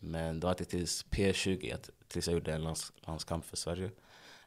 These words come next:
Eh, men jag tänkte aldrig på att jag kanske blir proffs idag, eller att, att jag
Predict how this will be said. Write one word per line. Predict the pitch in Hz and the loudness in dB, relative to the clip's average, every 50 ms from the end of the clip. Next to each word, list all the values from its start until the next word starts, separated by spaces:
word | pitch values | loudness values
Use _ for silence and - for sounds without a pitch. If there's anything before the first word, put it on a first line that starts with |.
| _ - | _ -6
Eh, | - - 82 82 82 82 - - 80 80 80 80 85 85 | -2 0 2 2 2 2 2 0 0 0 -2 -2 -4 -4
men | 85 82 82 | -4 -2 0
jag | 82 87 | 0 0
tänkte | - - 101 98 - 101 | 2 0 2 6 8 8
aldrig | 92 82 78 87 - | 8 8 6 -2 -2
på | - 82 | 0 0
att | 85 - - - - - - - - - - | 0 -2 -4 -8 -6 -6 -6 -4 -6 -8 -6
jag | - - | -6 -4
kanske | - - 80 - 80 | -2 0 0 0 0
blir | 80 87 | -2 -4
proffs | - - 78 - - - - | -2 0 0 0 2 2 0
idag, | - - - 82 80 - - - | 0 0 -2 -2 -2 0 2 2
eller | 90 92 90 87 85 - - - | 4 6 6 6 4 4 2 2
att, | - 90 - - | 0 0 0 0
att | - - - | 0 0 0
jag | - | -2